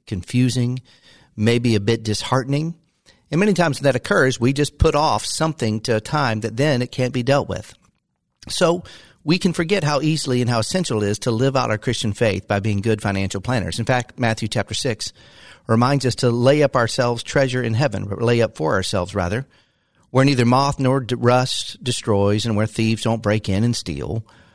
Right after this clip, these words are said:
For where your treasure is, it says, there your heart will also be. We all know, if we've read scripture, been to church, whatever it might be, that nothing really belongs to us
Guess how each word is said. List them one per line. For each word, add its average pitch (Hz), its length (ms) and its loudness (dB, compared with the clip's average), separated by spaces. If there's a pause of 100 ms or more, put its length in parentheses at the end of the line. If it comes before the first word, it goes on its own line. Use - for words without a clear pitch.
(280)
For 113 340 4 (560)
where 165 140 4
your 143 160 -2
treasure 80 440 -4
is, 50 200 -10
it 76 140 -8
says, 87 440 -6 (1000)
there 185 100 -4
your 175 120 0
heart 151 220 -2
will 104 100 0
also 95 300 -2
be. - 300 -12 (1040)
We 170 100 2
all 190 120 4
know, 123 540 6
if - 120 -4
we've 87 240 -6
read 101 200 0
scripture, 110 420 -2
been 101 200 -2
to 98 60 -2
church, 101 380 0
whatever 104 220 0
it - 20 0
might 95 180 -2
be, 101 200 0
that 90 240 -2 (420)
nothing 131 320 2
really 123 200 4
belongs 110 420 2
to - 120 -4
us 110 440 0